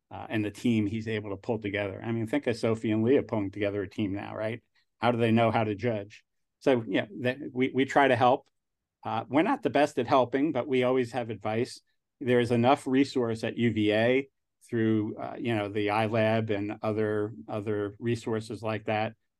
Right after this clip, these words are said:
Uh, our general counsel actually, uh, works at the law clinic at U V A. So if you need help forming an L L C or something like that, he would do that. So there's a lot of resource around. And, uh, you know, I think it's more just,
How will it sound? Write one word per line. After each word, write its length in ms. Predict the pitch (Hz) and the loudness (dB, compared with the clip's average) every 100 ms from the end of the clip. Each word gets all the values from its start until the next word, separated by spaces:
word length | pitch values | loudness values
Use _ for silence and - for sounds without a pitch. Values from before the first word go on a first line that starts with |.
| _ | _
Uh, 160 | 110 107 | -4 -2
our 200 | - 135 | 2 2
general 380 | 120 127 123 110 | 4 2 2 0
counsel 480 | - 127 143 - 104 | -2 -2 -2 -2 -4
actually, 640 | 113 113 117 110 110 107 - | -4 -2 0 2 2 -2 -4
uh, 160 | 107 113 | -6 -4
works 380 | 110 110 107 | -4 -4 -4
at 100 | 110 | -6
the 80 | 107 | -4
law 200 | 107 127 | 0 2
clinic 400 | 131 113 101 110 | 2 -2 -2 -4
at 160 | 107 - | -8 -4
U 140 | 110 | -4
V 140 | 98 95 | -2 -4
A. 160 | 98 | -4
So 260 | 120 117 107 | -4 -4 -4
if 120 | 107 | -2
you 60 | 110 | -2
need 200 | 107 107 | 0 0
help 240 | 113 113 _ _ _ _ | 0 -2 _ _ _ _
forming 320 | - 113 110 104 | -2 2 2 2
an 80 | |
L 180 | 107 107 | 0 0
L 60 | 107 | 0
C 180 | 107 104 | -2 -4
or 80 | |
something 280 | 101 110 110 | -2 -6 -4
like 140 | 107 113 | -4 -2
that, 60 | |
he 120 | 110 | -2
would 140 | 110 101 | 0 0
do 140 | 104 | -4
that. 240 | 95 98 104 _ _ | -4 -6 -8 _ _
So 120 | - | 2
there's 160 | 147 147 | 4 4
a 40 | |
lot 200 | 127 147 | 6 6
of 80 | 139 | 6
resource 480 | 127 123 131 117 113 | 2 0 0 -2 -2
around. 520 | 107 110 110 110 104 - _ _ _ | -2 0 0 0 -2 -8 _ _ _
And, 320 | - 107 107 | -6 -4 -2
uh, 200 | 107 104 - | -2 -2 0
you 100 | 127 | 0
know, 60 | |
I 80 | 104 | 0
think 220 | 113 143 | 0 0
it's 160 | 123 107 | 0 0
more 260 | 120 113 110 | 2 4 2
just, 380 | 110 107 - | 0 -4 -6